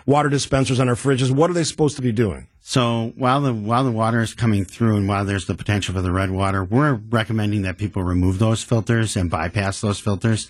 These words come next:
Speaker 2: They're expensive to replace. We've talked about that. Uh, so we wanna make sure that we don't inadvertently i-, impact them, uh, negatively, and they, they only last for a couple weeks instead of, uh, six months like they could potentially work up to.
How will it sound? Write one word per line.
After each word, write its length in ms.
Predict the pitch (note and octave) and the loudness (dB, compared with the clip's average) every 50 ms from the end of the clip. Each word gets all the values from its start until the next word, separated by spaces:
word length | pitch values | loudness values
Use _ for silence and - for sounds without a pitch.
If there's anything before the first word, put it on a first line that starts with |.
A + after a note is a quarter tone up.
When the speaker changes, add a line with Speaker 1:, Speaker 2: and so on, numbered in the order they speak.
| - - - _ _ - | -18 -20 -20 _ _ 0
Speaker 2:
They're 140 | B2+ C#3 C#3+ | 0 0 0
expensive 580 | C#3 - - - A2+ A#2 A2+ - C3 A2+ G2+ | -2 -6 -8 -6 -6 -6 -4 -4 -6 -6 -4
to 100 | - G#2+ | -4 -6
replace. 600 | G#2+ G#2 F#2+ - - G#2+ G#2 G#2 G2+ - - - | -6 -6 -6 -4 -4 -2 -2 -2 -2 -4 -4 -4
We've 120 | G2 F#2+ F2 | -4 -4 -2
talked 220 | - G2+ G2 - | -2 -2 -2 -2
about 160 | G2 G2 F#2+ | -2 -2 0
that. 220 | F#2 G2 G2 G2+ - - - - - _ _ _ - | 0 -2 -2 -4 -6 -12 -20 -20 -20 _ _ _ -4
Uh, 460 | A2 G#2+ A2 A2 G#2+ G#2 G#2 G2+ G2+ G#2 - _ - A2+ A#2+ | -2 -2 0 0 -2 -2 -4 -4 -6 -10 -12 _ -14 -10 -8
so 200 | A#2 - B2+ A#2 | -4 0 0 2
we 120 | A2+ A#2+ | 2 2
wanna 220 | A2 A#2+ B2 B2 A#2+ | 2 4 4 4 4
make 160 | A#2+ A#2 G2+ | 4 2 0
sure 200 | - - A#2+ A2 | -2 -2 -2 0
that 120 | G#2+ G#2 | 0 0
we 120 | G2+ G#2 G2+ | -2 0 0
don't 300 | G#2 G#2 G2+ G#2+ G#2+ - | 0 2 0 0 -2 -2
inadvertently 1000 | - A2+ G#2+ G#2+ G2+ F#2 G#2+ G#2 A2 - - G2+ G2 G2 G2 F#2+ G2 G2 F#2+ - _ _ _ _ - | 0 2 2 2 0 0 -2 -4 -4 -2 -2 0 0 2 2 2 0 -2 -4 -6 _ _ _ _ -2
i-, 100 | A2+ - - | -2 2 2
impact 460 | B2 B2 A2+ A#2+ A#2+ A2+ G#2+ - - | 2 2 4 2 0 -2 -2 -2 -2
them, 440 | A#2 A2 A2 A2 A2 G#2+ G#2+ G#2+ - | -2 0 2 2 2 2 0 0 -2
uh, 80 | - G#2 | 0 0
negatively, 640 | G2 G2 G2+ G#2 A2 G#2+ G#2+ F#2+ G#2 A2 A2 G#2+ G#2 | 2 2 2 2 2 0 0 0 0 2 2 2 2
and 140 | G#2 G2+ F#2+ | 2 2 0
they, 160 | F#2+ F#2+ G2 | 0 0 0
they 220 | F#2+ G#2+ G2+ G2+ | 0 0 0 2
only 160 | G2 G2 F#2+ | 2 2 2
last 300 | F#2 F#2+ F#2 F#2+ G2 - | 2 0 0 0 -2 -2
for 160 | - - G2 F2 | 0 0 0 0
a 60 | F2 | 0
couple 260 | - G#2 F#2 F2+ F2+ | -2 -4 -4 -4 -4
weeks 340 | E2+ F#2 G2 F#2 - - - | -4 -2 -4 -4 -4 -4 -4
instead 300 | F#2 E2+ - - F#2+ F#2 | -4 -4 -2 -2 0 0
of, 220 | F#2 F2 E2 - - - - - _ _ _ - - | 0 -2 -4 -6 -12 -20 -20 -20 _ _ _ -6 -2
uh, 140 | F2+ F2+ | -2 -2
six 320 | F#2 - - A2 G2+ - - | -2 0 -2 -2 -4 -2 -2
months 340 | G2+ G#2 G2 G2+ - - - | 0 0 0 0 -2 -2 -2
like 160 | G2+ G2 - | -2 -2 0
they 120 | - F2+ | -2 -2
could 340 | F2 - A2 G#2 F#2+ - _ | 0 0 0 0 0 -2 _
potentially 540 | - A2 A2+ G#2+ G#2+ - - G2+ G#2+ G#2 G2+ | -2 0 0 0 0 -2 -2 -2 -2 0 0
work 260 | G2 G#2 G2+ F#2+ G2+ | 0 0 0 0 -2
up 140 | G#2 G2 - | -2 -4 -2
to. 180 | - G#2+ G2+ | -2 -2 -2